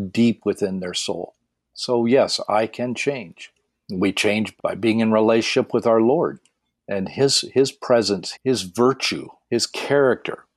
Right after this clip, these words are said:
his compassion are absorbed by the Spirit into our lives, so we, we make them our own. So it's good news that we can change.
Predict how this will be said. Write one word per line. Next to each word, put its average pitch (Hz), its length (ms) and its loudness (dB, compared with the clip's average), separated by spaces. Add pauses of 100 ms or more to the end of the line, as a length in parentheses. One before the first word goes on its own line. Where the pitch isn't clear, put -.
his 113 140 -2
compassion - 840 -2 (340)
are 107 140 4
absorbed 98 720 2
by 110 180 4
the 95 120 -2
Spirit 123 520 2
into 107 300 -2
our 110 140 6
lives, 123 380 2
so 110 140 0
we, 104 200 4
we 98 340 -4
make 110 260 -2
them 113 160 0
our 113 200 4
own. 170 200 -2 (160)
So - 140 -10
it's - 100 -8
good 156 200 2
news 151 260 2
that 87 80 0
we 73 100 -4
can 80 160 -6
change. 120 580 -2